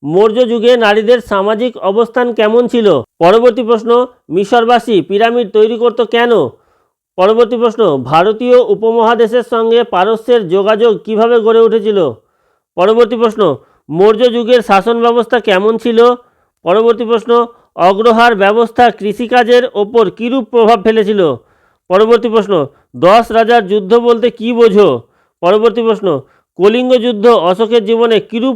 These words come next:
প্রভাব ফেলেছিল লেখো। পরবর্তী প্রশ্ন, শক সাতবাহনদের মধ্যে যুদ্ধের কারণ কী ছিল লেখো।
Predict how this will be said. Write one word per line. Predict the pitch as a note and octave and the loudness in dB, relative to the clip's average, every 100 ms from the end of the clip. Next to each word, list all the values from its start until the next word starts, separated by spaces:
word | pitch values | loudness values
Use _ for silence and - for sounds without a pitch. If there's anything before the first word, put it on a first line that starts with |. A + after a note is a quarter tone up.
| - | -2
প্রভাব | A3 G#3 A3+ F#3+ | 0 2 2 0
ফেলেছিল | A3 A3 A3+ A#3+ | -2 -2 0 0
লেখো। | G#3+ G3+ F#3 A#2 - _ _ _ _ - | 2 0 -2 -4 -8 _ _ _ _ 0
পরবর্তী | F#3+ A#3 A3+ A3+ | 2 4 0 0
প্রশ্ন, | A#3+ A3+ F#3+ C3 _ _ | -2 0 0 -2 _ _
শক | - G#3 A#3 - | 0 4 2 0
সাতবাহনদের | - G#3 G3 A3 A3+ A3+ A3 | -2 0 0 -2 -2 -2 -2
মধ্যে | A3 G3+ A3 A3 | -2 0 0 0
যুদ্ধের | F3+ G3 E3+ A#3 | 0 -2 0 0
কারণ | A3+ G3+ G3 A#3 A#3 | 0 0 0 -2 -4
কী | A3+ A3 | -8 -6
ছিল | A3+ A3+ | -2 0
লেখো। | A3+ A3 G3+ | 0 0 0